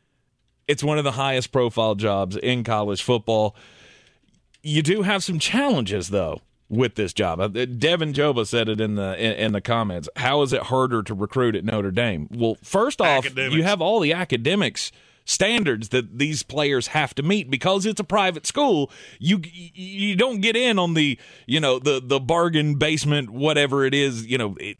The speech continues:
Speaker 1: entrance G P A of three point oh or whatever it is these days.
Speaker 2: Oh, no, it's lower than that.
Speaker 1: Yeah, I, I have no idea.
Speaker 2: Clearinghouse is much lower than that.
Speaker 1: Right. Was it two point five?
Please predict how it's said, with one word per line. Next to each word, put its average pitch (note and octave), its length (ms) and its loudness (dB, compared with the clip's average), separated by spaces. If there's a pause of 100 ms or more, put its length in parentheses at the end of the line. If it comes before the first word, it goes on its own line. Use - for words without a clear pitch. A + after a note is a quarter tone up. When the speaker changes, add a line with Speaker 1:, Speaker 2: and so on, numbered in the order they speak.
(100)
Speaker 1:
entrance D3+ 540 0
G B2 260 2
P C3 280 2
A C3 180 4
of G#2+ 300 -2
three B2+ 340 -4
point A#2+ 340 -2
oh A#2+ 260 2
or G#2+ 140 2
whatever A2 360 0
it G2 60 -2
is F2+ 200 -2
these F2 220 -4
days. E2+ 280 0
Speaker 2:
Oh, G#2 220 -2
no, F2+ 300 -6
it's G#2 120 -4
lower F2 240 -6
than - 200 -14
that. - 260 -2
Speaker 1:
Yeah, C3 180 2
I, F#2 300 0
I D2 140 0
have E2+ 140 -4
no F2 180 -2
idea. C#2+ 260 -6
Speaker 2:
Clearinghouse B2+ 580 -4
is F#2+ 120 -12
much G#2 280 -4
lower D2+ 220 -12
than C#2+ 140 -14
that. C#2+ 200 -16
Speaker 1:
Right. C3 380 0 (300)
Was C3+ 180 0
it G2 140 -8
two B2+ 160 0
point A2 240 -2
five? B2 420 0